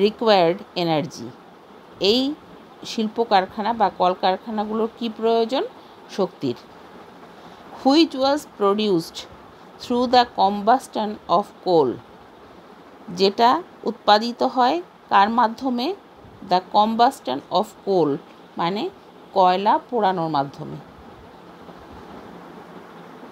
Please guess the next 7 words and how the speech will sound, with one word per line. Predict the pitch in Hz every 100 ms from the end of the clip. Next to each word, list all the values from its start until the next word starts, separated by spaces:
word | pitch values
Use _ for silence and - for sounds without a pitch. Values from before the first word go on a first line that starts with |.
| - - 180
Besides | 247 - - 175 165 - - - - - - - - 247
coal, | 240 214 185 285 - - - - 190
other | 202 247 285 -
sources | 285 277 - 262 269 - -
of | 208 - 190
energy | 185 180 185 160 220 - - -
such | 196 214